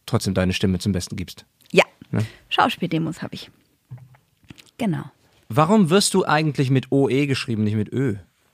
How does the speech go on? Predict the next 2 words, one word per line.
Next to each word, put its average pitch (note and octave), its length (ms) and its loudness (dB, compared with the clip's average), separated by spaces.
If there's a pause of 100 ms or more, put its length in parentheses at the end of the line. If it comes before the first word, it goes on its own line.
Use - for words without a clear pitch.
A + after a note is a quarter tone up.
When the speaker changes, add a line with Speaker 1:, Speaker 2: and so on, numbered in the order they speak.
(540)
Speaker 2:
<laughs> E4 340 8 (1300)
Warum? G3+ 840 2